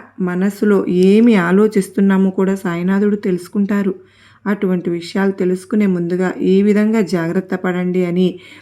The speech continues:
తన బిడ్డలందరికీ కూడా ముందుగానే ఒక సందేశం పంపుతూ ఉన్నారు. "నా తల్లి, నా బిడ్డ, ఏదో చెడు మార్గంలో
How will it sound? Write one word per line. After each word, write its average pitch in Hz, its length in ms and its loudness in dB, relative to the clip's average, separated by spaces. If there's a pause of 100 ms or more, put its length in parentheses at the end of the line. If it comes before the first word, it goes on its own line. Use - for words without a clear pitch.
(200)
తన 190 120 0
బిడ్డలందరికీ 220 760 0
కూడా 202 600 -2
ముందుగానే 202 680 0
ఒక 175 220 -6
సందేశం 196 760 0 (640)
పంపుతూ 202 460 0
ఉన్నారు. 196 480 2 (500)
"నా 185 180 -6
తల్లి, 185 540 -2
నా 196 200 0
బిడ్డ, 180 420 -2 (480)
ఏదో 214 520 2
చెడు 196 280 0
మార్గంలో 220 1000 2